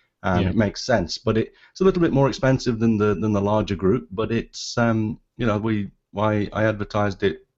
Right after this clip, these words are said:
Speaker 1: um, we al-, we already had, at the time I started talking about it, two guys had come to me and, and with a definite maybe, and, um, they, they jumped on board, and so we've got four guys coming over at the weekend. We're gonna have a, a weekend of printing and digital workflow, and, uh,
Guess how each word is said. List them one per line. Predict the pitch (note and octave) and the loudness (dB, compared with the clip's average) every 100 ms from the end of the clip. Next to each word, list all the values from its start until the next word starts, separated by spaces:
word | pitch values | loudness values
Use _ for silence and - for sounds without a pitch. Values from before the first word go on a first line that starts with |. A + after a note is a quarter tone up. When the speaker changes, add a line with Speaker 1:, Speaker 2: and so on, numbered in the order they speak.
| G#2+ | -2
Speaker 1:
um, | F#2+ F#2 - _ _ _ _ - | 0 0 -4 _ _ _ _ -4
we | B2 | 0
al-, | A#2 - | 0 2
we | B2+ B2 | 2 4
already | B2+ A2+ | 4 2
had, | G#2+ A2+ G#2 _ - - | 2 0 -2 _ -20 -8
at | B2 | -4
the | C3 | -4
time | - C#3 B2 | 0 2 2
I | |
started | A2 - A#2+ G2 | 0 0 0 0
talking | A#2 G#2+ A2 | 0 0 2
about | F#2+ E2+ E2+ | 0 0 -4
it, | - | -2
two | B2 | -2
guys | A#2 G2 F#2 | 0 0 -2
had | F2+ - | -4 -6
come | F#2+ | -6
to | F2+ | -4
me | F#2 F2 | -2 -2
and, | F2 D#2+ | -2 -6
and | G#2 F2+ - | -10 -10 -6
with | F#2+ F2+ | -4 -2
a | |
definite | F#2 F#2 F#2 F#2 F2+ _ | -2 -4 -2 -6 -6 _
maybe, | G2 F#2 E2+ E2+ _ _ _ _ _ | -6 -4 -6 -8 _ _ _ _ _
and, | G2 F2+ F#2 | -2 0 0
um, | F#2 F2+ F#2 F2 | 0 0 -2 -2
they, | G#2 G#2+ - _ | -2 -2 -4 _
they | A2 | -2
jumped | G#2 G2 F#2+ G2+ | -2 -2 -4 -4
on | F#2+ | -4
board, | F2+ G#2+ B2+ | 0 0 -2
and | G#2 F#2+ | -4 -8
so | - A2+ | -4 -2
we've | G#2+ | -2
got | G2 E2+ | -4 -8
four | - A#2+ | -2 0
guys | A2 G#2+ | 2 0
coming | - A#2 A2 | 0 -2 0
over | G#2 G#2 | 2 0
at | |
the | F#2+ | 0
weekend. | G2 A2 C#3 C#3+ | -2 -2 -2 -2
We're | A2+ | -2
gonna | G#2 G#2+ | -2 -2
have | G#2+ G#2 | 0 0
a, | G2 - _ _ _ | -2 -6 _ _ _
a | G#2 | 2
weekend | G2+ A#2 A#2 A2 G2+ | 2 2 2 0 0
of | F#2 _ | -4 _
printing | - A#2 A#2 A2+ G#2 | 2 2 4 2 2
and | F#2 | 0
digital | G2+ F#2+ G#2 G2 | -2 -4 -4 0
workflow, | G2+ G2+ - G2 F#2 F#2 F2+ | 2 0 -2 -2 0 0 -2
and, | F2+ F2 | -4 -4
uh, | F2 F2 E2+ | -6 -8 -12